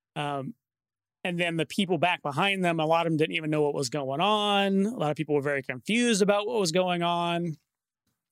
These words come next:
didn't understand the violence that was happening. Um, and I think the vast majority of them honestly thought they were doing the right thing. Um, versus the Proud Boys, uh, I think that they are, you know, rather than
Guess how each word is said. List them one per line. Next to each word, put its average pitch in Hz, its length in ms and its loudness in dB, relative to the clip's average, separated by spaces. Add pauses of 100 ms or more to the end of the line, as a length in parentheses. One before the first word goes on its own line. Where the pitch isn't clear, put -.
didn't 165 220 -4
understand 147 400 -4
the 123 60 -10
violence 185 340 0
that 196 100 0
was 165 120 -2
happening. 170 640 -2 (520)
Um, 139 300 -6
and 170 100 -4
I 156 60 0
think 170 160 -2
the - 80 -4
vast 175 240 0
majority 170 400 2
of 156 60 -2
them 151 180 -2
honestly 170 480 0
thought 160 300 -2
they 151 160 2
were 143 160 -2
doing 151 500 -2
the 139 140 -2
right 127 280 -4
thing. 143 460 -4 (880)
Um, 127 400 -8 (180)
versus 160 520 -2
the 151 80 0
Proud 180 340 0
Boys, 151 680 2 (240)
uh, 143 360 -4
I 156 120 -4
think 165 220 -2
that 147 120 -2
they 160 180 0
are, 147 560 0
you 151 160 0
know, 131 80 0
rather 156 300 0
than 143 380 -2